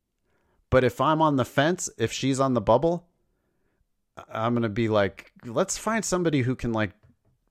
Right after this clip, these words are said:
make a case, 'cause this is not making a case."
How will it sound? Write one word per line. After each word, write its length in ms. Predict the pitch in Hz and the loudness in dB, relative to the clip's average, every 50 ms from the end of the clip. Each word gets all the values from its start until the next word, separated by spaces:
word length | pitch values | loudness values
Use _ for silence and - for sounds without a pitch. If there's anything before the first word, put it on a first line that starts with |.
| _ _ _ | _ _ _
make 340 | 110 107 107 117 147 175 - | -10 -4 2 4 4 4 4
a 80 | - | 2
case, 540 | - - - 160 170 120 - - - - - - - - - | 2 2 2 2 2 2 0 -4 -6 -6 -8 -12 -20 -18 -12
'cause 200 | - 120 98 - | -10 -8 -4 0
this 180 | 170 196 - | 0 0 0
is 160 | 117 95 87 | -2 -4 -4
not 280 | 104 110 135 143 123 117 | -2 -2 -2 -2 0 0
making 240 | 117 113 - 110 92 | -2 0 0 -2 -4
a 60 | 87 | -4
case." 440 | - - 110 95 78 - - - | -2 -2 -2 -2 -4 -6 -10 -12